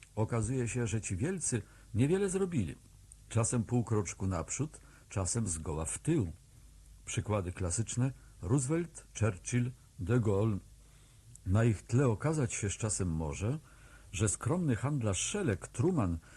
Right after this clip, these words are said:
był rozsądniejszy i nie krzycząc wiele zrobił w dziejach coś niecoś wcale ważnego. A więc wezmą dziedzictwo cisi, ciemni, mali ludzie.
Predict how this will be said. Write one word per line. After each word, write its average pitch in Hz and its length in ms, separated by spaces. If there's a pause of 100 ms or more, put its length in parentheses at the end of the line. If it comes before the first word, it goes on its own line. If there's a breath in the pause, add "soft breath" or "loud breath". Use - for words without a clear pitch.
(140 loud breath)
był 175 200
rozsądniejszy 185 920 (480)
i 123 120
nie 135 100
krzycząc 147 480
wiele 165 320 (300 loud breath)
zrobił 156 400
w 101 80
dziejach 143 360
coś 135 260
niecoś 101 420
wcale 95 400
ważnego. 78 600 (760 loud breath)
A 101 100
więc 113 320
wezmą 151 640
dziedzictwo 117 720
cisi, - 720
ciemni, 127 580
mali 98 460
ludzie. 85 400